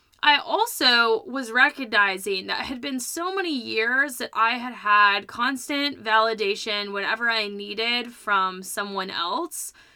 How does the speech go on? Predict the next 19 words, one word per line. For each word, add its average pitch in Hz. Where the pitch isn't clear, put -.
especially 262
romantic 208
partners 254
and 202
men 180
that 214
were 165
interested 240
in 294
me. 339
And 233
I 285
don't -
really 311
feel 262
I 220
knew 247
how 214
to 190